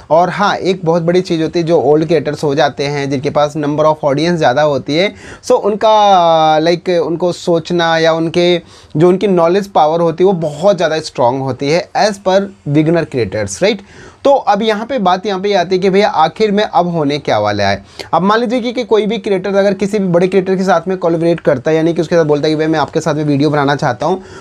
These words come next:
तो वो क्या करते हैं, टाइटल के अंदर आपने नोटिस किया होगा कि वो एक, अ, चैनल को हमेशा मेंशन करते हैं at the rate लगा के। For example, अगर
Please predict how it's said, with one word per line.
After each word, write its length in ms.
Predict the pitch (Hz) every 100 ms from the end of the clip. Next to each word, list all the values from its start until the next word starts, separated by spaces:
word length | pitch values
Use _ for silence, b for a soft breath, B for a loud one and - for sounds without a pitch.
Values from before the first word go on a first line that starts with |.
| B
तो 80 | 254
वो 120 | 277
क्या 140 | 302 277
करते 240 | 240 214
हैं, 160 | 262 277
टाइटल 360 | 254 214 202
के 100 | 226
अंदर 140 | 226 226
आपने 180 | 214 233
नोटिस 340 | 214 196 214
किया 200 | - 202
होगा 180 | 185 202
कि 120 | 208
वो 140 | 214
एक, 180 | 220 220
अ, 420 | - 165 160 160
चैनल 360 | 165 - 190 214
को 380 | 214 226 226 -
हमेशा 380 | - 185 196 220
मेंशन 420 | 202 160 160 202
करते 280 | 196 165 208
हैं 300 | 233 - 202
at 80 | 196
the 100 | 180
rate 180 | 151 127
लगा 200 | 101 92
के। 200 | 95 87 - B B B B -
For 80 | 240
example, 380 | 247 240 214 233
अगर 140 | 233